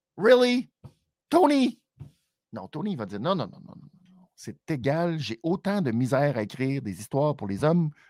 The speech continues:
que pour les femmes. C'est juste que, tu sais, je, je, je leur donne juste huit minutes, fait que ça paraît plus. Ah ! Excuse-nous,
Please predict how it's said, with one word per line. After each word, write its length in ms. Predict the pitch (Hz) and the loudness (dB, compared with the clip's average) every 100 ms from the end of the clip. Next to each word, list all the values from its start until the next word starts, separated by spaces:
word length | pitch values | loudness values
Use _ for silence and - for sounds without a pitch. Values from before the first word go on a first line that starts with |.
| _ - | _ -20
que 100 | - | -18
pour 140 | 95 | -14
les 80 | 92 | -14
femmes. 520 | - - 175 165 175 - _ _ | -8 0 0 0 -6 -10 _ _
C'est 120 | - | -4
juste 260 | 127 156 151 | 0 0 0
que, 320 | 147 135 135 | 0 2 2
tu 360 | 131 _ _ _ _ | -2 _ _ _ _
sais, 400 | - 151 151 143 _ _ _ _ | 2 4 4 0 _ _ _ _
je, 220 | - - | -18 -16
je, 1080 | 104 101 101 101 101 107 104 101 - - - _ _ _ | -14 -16 -16 -16 -12 -10 -8 -8 -8 -12 -14 _ _ _
je 180 | 127 131 | -8 2
leur 200 | 139 135 | 2 4
donne 220 | 151 139 | 4 4
juste 240 | 131 151 | 2 0
huit 220 | 139 151 139 | 2 2 4
minutes, 320 | 139 156 - | 4 2 0
fait 80 | 135 | -2
que 60 | |
ça 60 | - | 0
paraît 200 | 143 143 | 2 2
plus. 540 | 147 160 - - - - | 4 2 2 -16 -18 -10
Ah ! 340 | 165 196 180 _ _ _ _ _ - - _ | -6 -6 -6 _ _ _ _ _ -16 -16 _
Excuse-nous, 500 | - 113 101 101 | -6 -4 0 -2